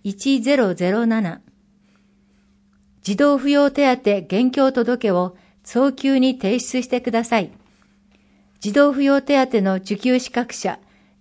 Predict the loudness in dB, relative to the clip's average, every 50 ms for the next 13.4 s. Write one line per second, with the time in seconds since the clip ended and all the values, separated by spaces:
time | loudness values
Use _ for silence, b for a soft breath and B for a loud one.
0 | _ 2 4 4 6 6 4 4 4 4 2 0 0 -2 -6 -4 -2 -2 -2 -2
1 | 0 0 0 0 0 0 0 0 0 -2 -6 -6 -4 -4 -2 -2 -4 -8 -12 _
2 | _ _ _ _ _ -8 -6 -6 -6 -8 b b b b b b b b b -6
3 | -6 -4 -2 0 0 2 2 0 0 -2 -6 -4 -2 -2 -2 -2 -6 -8 -6 -6
4 | -8 -6 -2 0 0 2 2 2 0 0 -2 0 0 2 2 2 0 -2 b b
5 | b b b b b b b b -2 0 2 2 2 4 4 2 2 0 -2 -4
6 | -8 -6 -4 -2 0 0 0 -2 -4 -4 -2 -2 -2 -4 b b b b b b
7 | b b -2 0 0 0 0 0 0 0 0 0 0 0 0 0 0 0 0 0
8 | 0 -2 -4 -4 -4 -4 -4 -4 -4 -8 -6 -4 -2 -2 -2 -4 -6 -6 -4 -4
9 | -2 -2 -2 -4 -4 -6 -6 -12 -16 b b b b b b b b b b b
10 | b b -4 -2 2 2 4 4 2 0 -2 -2 0 0 0 0 -2 -2 -2 -2
11 | -2 -2 -4 b b b b b b _ 0 2 2 2 2 2 0 0 0 -2
12 | -4 -8 -6 -4 -2 0 0 0 -2 -2 0 0 0 0 0 0 0 2 2 2
13 | 0 0 0 0 -2 -2 -4